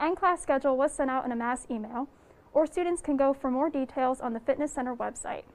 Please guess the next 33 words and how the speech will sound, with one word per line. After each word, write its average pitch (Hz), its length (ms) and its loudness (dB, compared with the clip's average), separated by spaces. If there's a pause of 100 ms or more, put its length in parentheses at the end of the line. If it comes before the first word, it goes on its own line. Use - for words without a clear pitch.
(1080)
There 302 100 8
are 294 60 10
a 302 40 8
lot 330 160 6
of 440 100 4
Election 320 420 4
Day 269 120 6
events 277 300 2
coming 220 260 -4
up. 220 200 -4 (240)
The 262 80 2
first 320 280 4
is 277 120 -4
an 269 80 4
election 254 400 0
prayer 370 260 2
gathering 262 420 2
on 240 140 0
October 277 360 0
twenty-eighth 247 540 0
from 254 140 -4
seven 254 300 0
to 302 160 -4
eight 254 180 -2
P 269 140 0
M 226 200 -4
in 233 100 -6
Brubaker, 240 560 -4 (360)
or 370 140 6
there 349 120 4
is 285 120 4
a 269 40 2
Zoom 247 220 0